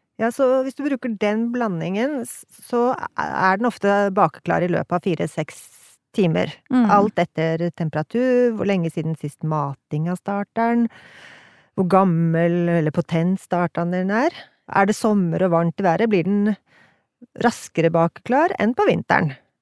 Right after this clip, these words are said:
Speaker 2: Mm.
Speaker 1: Har du matet den kvelden før, og den ikke er så sulten,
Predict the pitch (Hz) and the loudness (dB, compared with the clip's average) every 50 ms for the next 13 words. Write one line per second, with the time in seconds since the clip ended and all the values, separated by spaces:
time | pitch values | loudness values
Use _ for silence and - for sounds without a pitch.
0 | _ _ _ _ 226 226 208 180 156 151 160 180 180 - _ _ - 180 196 190 | _ _ _ _ 0 0 0 0 -2 -4 -6 -8 -8 -10 _ _ -4 -2 0 0
1 | 196 196 202 180 160 160 - - 156 - 190 190 190 190 190 190 - - 185 170 | 2 2 0 0 0 -2 -4 -10 -6 -4 -2 0 0 0 -2 -2 -2 -2 -2 0
2 | 180 202 208 - - 226 240 254 247 220 220 214 208 - 185 202 - - - - | 0 -2 -2 0 2 2 2 4 2 2 2 2 2 0 0 -2 -2 -6 -10 -10
3 | - - - - 202 208 226 247 285 330 339 - - 330 285 - _ - 427 | -12 -6 -2 0 2 2 2 4 4 4 2 4 2 -2 -2 -2 _ -4 -4